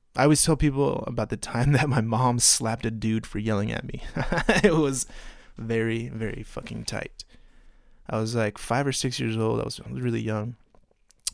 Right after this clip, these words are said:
In the moment, it was scary as hell. I was crying and shit, but now it's <laughs> fucking awesome as I think back.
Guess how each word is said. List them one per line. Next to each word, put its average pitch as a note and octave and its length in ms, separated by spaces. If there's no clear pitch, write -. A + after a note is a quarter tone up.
In D3 80
the B2+ 60
moment, D#3 400
it B2+ 100
was A#2 340
scary B2+ 540
as A2+ 140
hell. A2+ 340
I G2+ 60
was G2+ 140
crying A#2+ 360
and A#2 100
shit, A#2+ 380
but G#2+ 200
now A2 400
it's - 180
<laughs> - 180
fucking B2+ 340
awesome G#2+ 340
as G#2 120
I G#2 60
think G#2+ 240
back. G#2+ 280